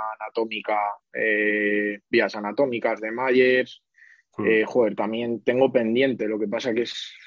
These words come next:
Speaker 1: es que es eterno, Alex. Me imagino que el, tú lo habrás hecho un vistazo. El libro de Sharman,
Speaker 2: Oh,
Speaker 1: eh,
Speaker 2: sí, sí, sí.
Speaker 1: quinientas o seiscientas
Speaker 2: Yo
Speaker 1: páginas.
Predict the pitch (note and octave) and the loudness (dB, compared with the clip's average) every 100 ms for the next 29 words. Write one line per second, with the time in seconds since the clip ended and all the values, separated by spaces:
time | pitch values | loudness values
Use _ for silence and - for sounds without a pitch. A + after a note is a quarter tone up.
0 | - - - - - A2 A2+ A2 - - | -20 -20 -18 -8 -8 -6 -10 -12 -8 -4
1 | G2+ A2+ G2 A2+ F#2 - G2 G2 F#2+ - | -2 -2 -2 -2 -2 -4 -8 -6 -6 -4
2 | G#2 F#2+ G2+ G2 G2 G2+ G2+ G2+ G2+ - | -2 4 4 4 2 0 -2 -2 -4 0
3 | G#2+ G2 G2+ G2 G2+ G2 - A2 - G2+ | 2 2 0 -2 -4 -2 0 0 -2 -8
4 | _ _ - - _ G2 G2+ G#2 A2 A2 | _ _ -20 -20 _ 2 4 6 8 8
5 | G#2+ - C3 B2+ B2+ B2 B2+ - _ _ | 6 4 4 4 4 2 0 -8 _ _
6 | _ _ _ _ G#2 A2 A#2 G#2 G2 G2 | _ _ _ _ -2 4 4 4 4 2
7 | G2+ G2 F2+ - A2 A#2+ A#2 G#2 G#2 G2+ | 0 -2 -8 -4 2 4 4 2 2 0
8 | G#2 G#2+ F#2+ B2 E3 F3 D#3+ - A2+ A2 | 0 0 0 6 8 8 6 2 0 0
9 | G#2+ G#2+ G#2 G2 - | 0 0 -2 -6 -14